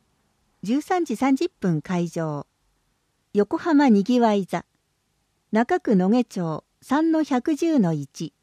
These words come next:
区在住、在勤、在学者。証明になるものが必要。一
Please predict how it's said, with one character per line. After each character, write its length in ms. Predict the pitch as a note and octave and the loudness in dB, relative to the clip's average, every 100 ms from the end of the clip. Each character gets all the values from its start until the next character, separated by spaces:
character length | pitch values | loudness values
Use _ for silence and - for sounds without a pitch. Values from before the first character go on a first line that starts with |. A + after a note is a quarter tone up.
| _ _ _ _ _ _ _ _ _ _ - | _ _ _ _ _ _ _ _ _ _ -4
区 260 | E4 E4 - | -2 -2 -4
在 240 | G#3+ A#3 | -2 0
住、 320 | A3+ A3+ G#3+ - | 0 -2 -2 -2
在 240 | A3 A#3 | -4 -2
勤、 320 | - G#3+ G3+ - | -2 -2 -2 -4
在 240 | G#3 A#3 | -2 0
学 200 | A3+ A3 | 0 -4
者。 240 | - E3 - _ _ _ _ _ _ | -8 -12 -12 _ _ _ _ _ _
証 280 | - C4 E4 | -6 -2 -2
明 220 | E4+ E4 | -2 -2
に 120 | D#4+ | -2
な 160 | D#4 D#4+ | -2 -2
る 80 | D#4+ | 0
も 120 | A3+ | 0
の 100 | E3 | -2
が 100 | D3+ | -4
必 280 | D3+ - F3+ | -8 -10 -6
要。 340 | E3+ D3+ C#3 - _ _ _ _ _ _ _ _ _ _ - | -6 -6 -10 -16 _ _ _ _ _ _ _ _ _ _ -8
一 160 | G3+ | -8